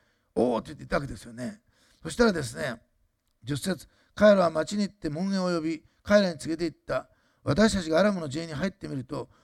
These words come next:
もうそこには誰もおらず、人の声もありませんでした。ただ馬や馬がつがえたまで、天幕もそっくりそのままでした。もう取り放題ですよって言ったわけですね。で、そこで門営たちはすぐに門のうちの王の家に連れて行ったんですね。夜中でしたけども、もうすごいことが起こったか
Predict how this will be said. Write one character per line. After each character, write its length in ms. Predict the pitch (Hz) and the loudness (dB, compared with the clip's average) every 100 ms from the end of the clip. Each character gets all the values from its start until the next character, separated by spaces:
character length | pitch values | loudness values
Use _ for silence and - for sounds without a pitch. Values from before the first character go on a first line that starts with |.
| - | -4
も 140 | 175 | -2
う 40 | 180 | -2
そ 80 | |
こ 80 | 160 | -2
に 60 | 190 | -2
は 80 | 139 | 2
誰 180 | 170 | 2
も 120 | 220 220 | 2 0
お 20 | |
ら 100 | 165 | -2
ず、 80 | 120 | -6
人 140 | - | -6
の 80 | 214 | -4
声 160 | 220 208 | -2 -2
も 80 | |
あ 20 | 156 | -4
り 60 | |
ま 80 | 160 | -8
せ 120 | 156 | -14
ん 40 | 180 | -14
で 80 | 143 | -14
し 80 | |
た。 160 | - - _ _ - | -16 -16 _ _ 0
た 80 | 180 | 2
だ 20 | |
馬 180 | 170 214 | 4 4
や 40 | |
馬 160 | 208 196 | 2 0
が 80 | 170 | -2
つ 80 | |
が 100 | 165 | -6
え 60 | 196 | -6
た 100 | 175 | -6
ま 80 | 160 | -8
で、 140 | 147 - _ | -10 -12 _
天 140 | - 247 | 6 6
幕 160 | 233 | 2
も 60 | 208 | -10
そ 100 | 185 | -14
っ 40 | |
く 80 | - | -12
り 40 | |
そ 100 | - | -12
の 60 | - | -12
ま 100 | - | -14
ま 40 | |
で 60 | 226 | -12
し 80 | - | -12
た。 80 | - | -14
も 60 | - _ _ - | -18 _ _ -14
う 60 | |
取 120 | 160 202 | -6 -2
り 60 | |
放 80 | 247 | -2
題 160 | 277 262 | -2 -6
で 80 | |
す 100 | 247 | -10
よ 100 | - - | -14 -14
っ 20 | |
て 60 | - | -14
言 80 | 180 | -10
っ 20 | |
た 100 | 175 | -8
わ 40 | |
け 40 | 139 | -8
で 40 | |
す 60 | 113 | -12
ね。 140 | 101 _ _ _ _ - | -18 _ _ _ _ -10
で、 60 | 170 | -6
そ 100 | 190 | 0
こ 160 | 233 | 2
で 80 | 220 | 2
門 200 | 220 240 | 2 4
営 40 | |
た 160 | 247 208 | 4 0
ち 80 | 180 | 0
は 80 | 156 | -4
す 140 | - | -2
ぐ 100 | 214 | -2
に 100 | 160 - _ _ _ _ | -4 -12 _ _ _ _
門 180 | - 214 | 0 0
の 160 | 208 180 - | 2 -2 -6
う 60 | - | -18
ち 100 | 139 | -12
の 140 | 160 160 | -10 -2
王 160 | 208 | 0
の 100 | 190 | 0
家 200 | 156 - | -4 -10
に 60 | 156 | -10
連 80 | 139 | -6
れ 0 | |
て 240 | 170 180 | -4 -6
行 0 | |
っ 40 | |
た 140 | 185 185 | -6 -10
ん 20 | |
で 40 | 123 | -10
す 60 | |
ね。 60 | 127 - _ _ _ | -14 -16 _ _ _
夜 140 | 120 | 2
中 180 | 185 220 | 4 4
で 100 | 170 | 2
し 40 | 151 | -2
た 100 | 147 | -6
け 60 | |
ど 80 | 139 | -6
も、 100 | 127 | -6
も 80 | 143 | -6
う 40 | |
す 140 | 131 - | -8 -2
ご 60 | |
い 60 | 226 | -2
こ 80 | 185 | -2
と 80 | 135 | -8
が 80 | |
起 60 | 135 | -10
こ 60 | 117 | -12
っ 40 | |
た 100 | |
か 20 | 107 | -12